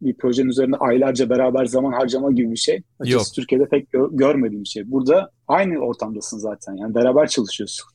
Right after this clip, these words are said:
Speaker 2: Ve ş-, çok değerli bence
Speaker 1: Bence,
Speaker 2: bu.
Speaker 1: bence en büyük fark o yani. Türkiye, Türkiye'nin belki öğrenmesi gereken fark bu.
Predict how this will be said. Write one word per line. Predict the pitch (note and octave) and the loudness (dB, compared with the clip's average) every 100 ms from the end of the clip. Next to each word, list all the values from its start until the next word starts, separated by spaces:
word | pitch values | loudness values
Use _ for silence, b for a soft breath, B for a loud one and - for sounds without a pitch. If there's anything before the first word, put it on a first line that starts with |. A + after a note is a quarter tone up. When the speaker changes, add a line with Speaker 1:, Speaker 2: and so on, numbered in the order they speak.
| _ | _
Speaker 2:
Ve | A#2 A2+ | -10 -8
ş-, | - | -6
çok | - D3+ C#3+ | -6 -6 0
değerli | B2+ C3+ C#3 | 2 2 0
bence | C3 A#2 B2+ | 0 2 4
Speaker 1:
Bence, | D#3 F#2+ | 4 2
Speaker 2:
bu. | C3 - _ - | -4 -14 _ -2
Speaker 1:
bence | B2 C3+ D#3+ | 0 2 2
en | D#3 D#3 | 2 2
büyük | D#3 - | -2 0
fark | C#3+ D3 | -2 0
o | C#3 | -2
yani. | A#2+ G2+ G#2 - | -2 -6 -10 -14
Türkiye, | A2+ - A#2+ - _ | -14 -8 -8 -8 _
Türkiye'nin | A#2+ - B2 A#2+ | -12 -6 -2 0
belki | A#2 C3 | -2 -4
öğrenmesi | C3+ A#2+ B2 A#2+ B2+ | -4 -2 -2 -2 -2
gereken | A#2 A#2 A2+ A#2+ - - | -4 -4 -10 -12 -16 -6
fark | A#2+ - _ | -4 -4 _
bu. | C3+ A#3+ | -2 -2